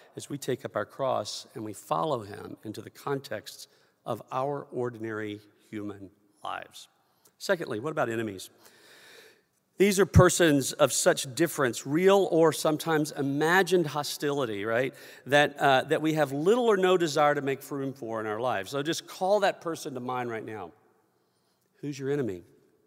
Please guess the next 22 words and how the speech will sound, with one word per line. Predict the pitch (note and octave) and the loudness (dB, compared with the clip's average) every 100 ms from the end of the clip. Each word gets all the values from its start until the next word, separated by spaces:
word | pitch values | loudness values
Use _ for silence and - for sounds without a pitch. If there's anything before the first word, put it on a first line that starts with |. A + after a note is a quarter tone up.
| _ _ _ _ _ _ _ _ | _ _ _ _ _ _ _ _
You | C3+ | 0
know, | C#3 C#3 | 2 4
it's | B2+ - - - - _ | 2 0 -6 -10 -14 _
interesting. | D#3 C#3+ D3+ - C3+ A#2+ B2 | -4 -2 -4 -2 0 2 2
We've | B2+ A#2+ | 0 -2
just | - D3 - | -2 -2 -2
come | - C#3 | -2 -2
through | - C3 | 0 -2
this | A2+ A2 - - _ | -2 -6 -10 -16 _
horrific | - B2+ C#3 C#3+ A#2+ - | -8 -2 -2 -2 -4 -4
political | - B2+ B2 A#2+ | -6 -4 -4 -8
season | G#2+ - D3 C3+ A#2 G#2 G2+ _ _ - _ - | -8 -8 -6 -6 -8 -10 -16 _ _ -20 _ -4
in | C3+ C3+ | 0 2
which | C#3 C3+ - - - | 2 0 -6 -8 -2
everyone | D3 F#3 C3 A2+ | 0 2 0 -4
tried | - B2+ B2 | -2 -4 -4
to | |
make | B2 B2+ - | -2 -4 -4
the | A#2 | -2
other | C3 C3+ B2+ | 0 0 -2
an | C3 C#3+ | -2 -4
enemy. | D3 D3+ F#3 A2 | 0 0 0 -4